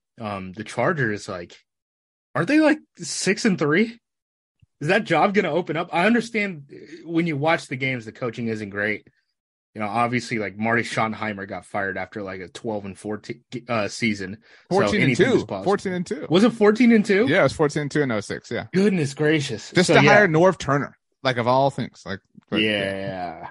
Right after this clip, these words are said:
Speaker 1: yeah. But, yeah, it's just, it's a, it's a very weird situation where some of these jobs are opening up, even though the investment, I guess, is, is kinda there.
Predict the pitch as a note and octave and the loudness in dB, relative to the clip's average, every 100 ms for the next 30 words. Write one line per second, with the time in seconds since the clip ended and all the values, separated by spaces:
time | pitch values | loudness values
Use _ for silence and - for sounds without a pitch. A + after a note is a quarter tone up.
0 | - - G2+ F#2 E2+ E2 F2 E2+ - - | -20 -14 -10 -8 -8 -12 -12 -12 -10 -12
1 | - D#3 E3 C#3 - _ _ _ _ _ | -10 2 2 2 -2 _ _ _ _ _
2 | _ A#2 F2+ A2+ - A3 - - - _ | _ -4 -4 -6 2 2 2 -10 -20 _
3 | _ _ _ _ - C#3 C#3 D3 C#3 C3+ | _ _ _ _ -2 0 0 -2 -2 -4
4 | C3 C3+ D#3+ D3+ A#2+ B2+ A2+ A2 - _ | -4 2 4 4 2 0 -2 -4 -16 _
5 | _ - C3 A#2 G#2+ G#2+ G#2+ G2+ G2+ F#2 | _ -12 -8 -2 -2 -2 -4 -6 -6 -6
6 | B2 A2+ G#2+ G2+ G#2 G2+ G2+ F#2 G2 G2+ | -2 -2 -2 -2 -2 -2 -4 -6 -8 -8
7 | G2 G2 G#2 - - _ _ _ _ _ | -6 -2 -4 -6 -18 _ _ _ _ _
8 | A#2+ A#2 A2 G#2 G2 G2+ F#2+ F#2+ G#2+ A2 | -2 2 4 2 0 -4 -6 -2 -2 -2
9 | G2+ F2+ _ - G2+ F#2+ F2 G2 F#2+ - | -10 -12 _ -10 -6 -6 -8 -12 -12 -14
10 | _ A2 - G#2 F2+ E2 - - | _ -10 -8 -10 -10 -14 -16 -20